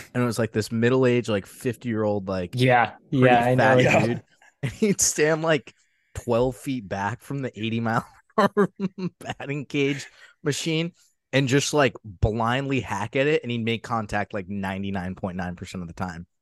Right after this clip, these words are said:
Speaker 1: It's
Speaker 2: Yeah,
Speaker 1: wild.
Speaker 2: he'd be like, "This is equivalent to a hundred and fifty miles per hour," 'cause he's standing so close.
Speaker 1: <laughs> Yeah.
Speaker 2: It's electric stuff,
Speaker 1: He was
Speaker 2: honestly.
Speaker 1: so, he was so choked up on the bat, too.
Speaker 3: Are you
Speaker 2: Should
Speaker 3: guys
Speaker 2: get that
Speaker 3: talking
Speaker 2: guy
Speaker 3: about,
Speaker 2: on.
Speaker 3: he's,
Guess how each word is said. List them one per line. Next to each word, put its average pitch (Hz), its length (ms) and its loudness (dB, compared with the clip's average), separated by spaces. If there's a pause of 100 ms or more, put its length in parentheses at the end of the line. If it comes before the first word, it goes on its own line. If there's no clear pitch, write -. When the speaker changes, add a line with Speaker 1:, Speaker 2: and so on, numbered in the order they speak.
Speaker 1:
It's 117 120 -2
Speaker 2:
Yeah, 117 160 2
Speaker 1:
wild. - 160 2
Speaker 2:
he'd 117 100 -4
be 123 80 -2
like, 113 180 -2
"This 131 240 0
is 135 300 -2 (160)
equivalent 117 460 2
to 117 100 0
a 110 80 0
hundred 110 220 2
and 110 120 2
fifty 107 300 -4
miles 101 320 2
per 98 220 -6
hour," 95 400 -2
'cause 107 180 -4
he's 101 160 -2
standing 98 340 2
so 98 220 -2
close. 196 480 -2 (120)
Speaker 1:
<laughs> - 120 -10
Yeah. - 320 0 (140)
Speaker 2:
It's - 80 -4
electric 127 480 2
stuff, 98 420 -4
Speaker 1:
He - 60 -4
was - 280 2
Speaker 2:
honestly. 107 180 2
Speaker 1:
so, - 120 -14
he 113 180 -4
was 131 120 -2
so 123 260 4
choked 117 400 0
up 95 180 0
on 101 120 0
the 92 80 -4
bat, 87 420 -6
too. 95 360 -4 (500)
Speaker 3:
Are 127 40 0
you 135 60 4
Speaker 2:
Should 151 80 4
Speaker 3:
guys 156 100 6
Speaker 2:
get 156 60 -4
that 180 80 8
Speaker 3:
talking 165 160 4
Speaker 2:
guy 143 140 4
Speaker 3:
about, 101 160 2
Speaker 2:
on. 147 80 0
Speaker 3:
he's, 135 120 -4